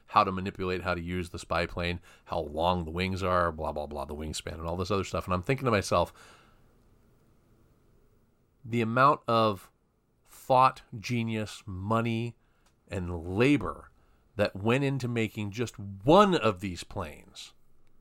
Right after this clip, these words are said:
to go and watch what another country's doing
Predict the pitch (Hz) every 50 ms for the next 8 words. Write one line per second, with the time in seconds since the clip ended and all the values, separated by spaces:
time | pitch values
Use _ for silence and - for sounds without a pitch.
0 | - - _ _ _ _ _ _ _ - - - - - - - - - - _
1 | _ - - 110 90 - 117 120 120 123 - - 110 104 104 101 101 92 90 92
2 | 87 82 85 95 95 98 101 - - - 101 95 95 95 95 95 87 - 95 -
3 | - 92 82 - - 95 92 82 - - - - 104